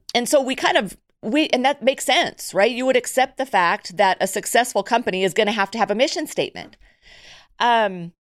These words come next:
and even if you're not a business owner, which probably most of you listening aren't, as a consumer, think about the most successful companies or the s-, most successful brands that you know.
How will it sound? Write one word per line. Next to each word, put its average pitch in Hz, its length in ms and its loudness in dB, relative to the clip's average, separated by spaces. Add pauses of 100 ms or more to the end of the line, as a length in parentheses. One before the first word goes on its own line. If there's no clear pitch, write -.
(480)
and 247 140 0
even 392 220 0
if 427 120 -4
you're 294 100 2
not 240 160 2
a 202 40 -2
business 185 480 0
owner, 247 520 2 (300)
which 208 220 0
probably 247 180 2
most 214 200 -2
of 185 60 -8
you 196 80 0
listening 220 360 0
aren't, 262 400 0 (920)
as 233 160 4
a 233 40 -2
consumer, 254 800 2 (500)
think 339 340 0
about 208 560 0
the 196 160 -2
most 208 420 2
successful 254 680 -2
companies 208 800 -4
or 190 140 4
the 185 80 -2
s-, - 220 -6
most 220 300 2
successful 220 600 -2
brands 170 520 0
that 165 140 -2
you 156 200 -4
know. 135 400 -4